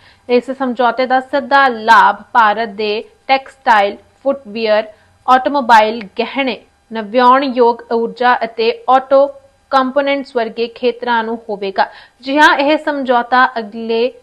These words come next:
ਵਿੱਤੀ ਸਾਲ ਦੀ ਪਹਿਲੀ ਤਿਮਾਹੀ ਤੋਂ ਲਾਗੂ ਹੋਣ ਦੀ ਸੰਭਾਵਨਾ ਹੈ ਅਤੇ ਇਹ ਅਜਿਹੇ ਸਮੇਂ ਵਿੱਚ ਹੋਇਆ ਹੈ ਜਦੋਂ ਭਾਰਤ ਅਮਰੀਕਾ ਵਿੱਚ ਪੰਜਾਹ ਪ੍ਰਤੀਸ਼ਤ ਤੱਕ ਦੇ ਉੱਚ ਟੈਰਿਫ ਦਾ ਸਾਹਮਣਾ ਕਰ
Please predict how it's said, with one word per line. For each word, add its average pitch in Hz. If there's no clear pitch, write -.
ਵਿੱਤੀ 262
ਸਾਲ 226
ਦੀ 240
ਪਹਿਲੀ 247
ਤਿਮਾਹੀ 233
ਤੋਂ 233
ਲਾਗੂ 208
ਹੋਣ 220
ਦੀ 220
ਸੰਭਾਵਨਾ 208
ਹੈ 277
ਅਤੇ 311
ਇਹ 285
ਅਜਿਹੇ 269
ਸਮੇਂ 269
ਵਿੱਚ 269
ਹੋਇਆ 233
ਹੈ 233
ਜਦੋਂ 233
ਭਾਰਤ 214
ਅਮਰੀਕਾ 220
ਵਿੱਚ 220
ਪੰਜਾਹ 240
ਪ੍ਰਤੀਸ਼ਤ 233
ਤੱਕ 214
ਦੇ 214
ਉੱਚ 269
ਟੈਰਿਫ 214
ਦਾ 214
ਸਾਹਮਣਾ 254
ਕਰ 185